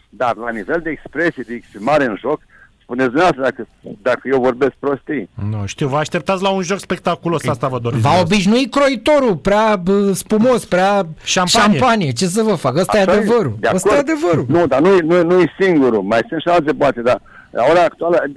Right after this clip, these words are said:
Speaker 1: eu vă spun ceva, de ce încă îi dau lui Mihai foarte mult credit, pentru că el abia acum se poziționează după dezastrele din ultimele alea șapte etape,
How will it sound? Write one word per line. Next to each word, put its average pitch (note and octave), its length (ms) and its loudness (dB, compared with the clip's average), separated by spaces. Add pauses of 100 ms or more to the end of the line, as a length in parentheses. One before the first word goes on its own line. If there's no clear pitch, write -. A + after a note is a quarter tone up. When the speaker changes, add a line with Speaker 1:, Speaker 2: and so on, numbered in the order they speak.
(160)
Speaker 1:
eu D3 80 0
vă D3+ 140 2
spun G3 180 -10
ceva, E3+ 340 0
de B2+ 140 -2
ce E3 200 -6
încă D#3+ 180 -4
îi D3+ 60 -8
dau D#3+ 260 2
lui C#3+ 100 0
Mihai C3+ 500 0
foarte C#3+ 280 -2
mult B2+ 220 -2
credit, A#2 260 -2
pentru A#2+ 240 -8
că A#2+ 100 -6 (540)
el E3 160 2
abia E3+ 220 4
acum E3+ 300 2
se - 80 -12
poziționează D#3 760 0
după B2+ 360 -2
dezastrele C3+ 680 -2
din B2 240 -6
ultimele C3+ 440 -2
alea C3+ 260 0
șapte C#3 320 -2
etape, B2 480 -4